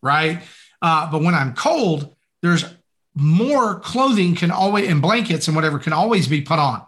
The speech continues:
right? Like, it's, it's easier to pile on there. And so, like, I look at it this way, if I would much rather be lamenting that we have too many games than not enough games,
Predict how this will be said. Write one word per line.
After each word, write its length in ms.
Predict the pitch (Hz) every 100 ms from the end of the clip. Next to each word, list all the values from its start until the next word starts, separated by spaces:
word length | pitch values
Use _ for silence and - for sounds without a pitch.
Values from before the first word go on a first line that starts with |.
| _
right? 300 | 160 175 175 156
Like, 260 | 143 143
it's, 220 | 160 117 -
it's 220 | 147 -
easier 400 | 226 220 220 160
to 80 | -
pile 360 | - 185 160
on 360 | 156 135 113 - _ _ _ -
there. 320 | 160 135 - - _ 185
And 180 | 180
so, 340 | 175 190 165 - - _
like, 200 | 170 170
I 140 | 196 226
look 200 | 254 233
at 140 | 214
it 120 | 175
this 200 | 190 170
way, 160 | 175 156
if 80 | 143
I 180 | - 196
would 220 | 247 185
much 300 | 175 208 -
rather 280 | 190 170 147
be 400 | 143 147 147 165
lamenting 1200 | 135 135 143 151 170 226 226 202 156 135 151 143 _ _ _ -
that 120 | 170
we 160 | 175 156
have 460 | 117 185 147 - - _ -
too 260 | - 254
many 380 | 233 233 254 220
games 800 | 151 151 123 120 143 143 - - _ _ _ _
than 240 | 151 165 156
not 220 | 160 156
enough 360 | 143 143 127 -
games, 540 | 117 85 - -